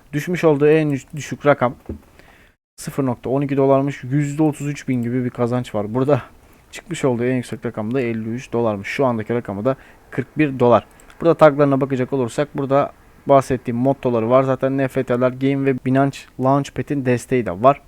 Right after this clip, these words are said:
Satın almak istediğiniz zaman listelendiği borsalarda Binance var, Huobi var, F T X var, KuCoin var, Kraken var. Birçok büyük borsanın desteğini almış durumda.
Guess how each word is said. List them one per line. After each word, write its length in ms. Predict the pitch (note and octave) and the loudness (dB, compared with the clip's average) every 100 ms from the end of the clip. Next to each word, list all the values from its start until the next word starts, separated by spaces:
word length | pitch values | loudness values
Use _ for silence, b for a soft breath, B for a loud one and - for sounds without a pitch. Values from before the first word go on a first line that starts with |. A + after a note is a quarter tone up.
| - | -4
Satın 160 | D3+ | 2
almak 280 | E3 D#3 C#3+ | 4 4 0
istediğiniz 440 | - D3 C#3 D3 | 0 -2 0 -2
zaman 260 | C3+ B2+ A#2 | 0 0 0
listelendiği 560 | C3 - C3 A#2 A2 A#2 | -2 0 0 0 -4 0
borsalarda 640 | C3+ - B2+ B2 C3 B2 | 0 2 0 0 -2 -4
Binance 320 | A#2 B2+ C3+ - | -2 0 -2 0
var, 180 | C3+ C3 - | -2 0 -2
Huobi 360 | B2 B2+ C3 | 0 0 0
var, 160 | C3 C3 | 2 0
F 260 | - A2+ | 0 -4
T 200 | A2 A2+ | -2 -2
X 220 | A#2+ - C#3 | -4 -4 0
var, 160 | C3+ | 0
KuCoin 580 | - B2+ A#2+ C3 C3+ C3 | -2 -8 -2 0 2 2
var, 180 | C3+ C3 | 0 0
Kraken 500 | A#2+ A#2+ C3+ C3 C3+ | -2 -2 -2 -2 0
var. 220 | C3 B2 | -2 -2
Birçok 320 | C#3+ D3 B2+ | -4 -2 -2
büyük 160 | C#3 C#3 | -4 -4
borsanın 460 | C#3 B2+ - C3+ | -2 -2 -4 -4
desteğini 380 | B2 B2+ - C3 | -2 -4 -4 -4
almış 400 | F#2 A#2+ C#3 - | -2 -2 -4 -8
durumda. 320 | C#3 C3 C#3 | -8 -2 -2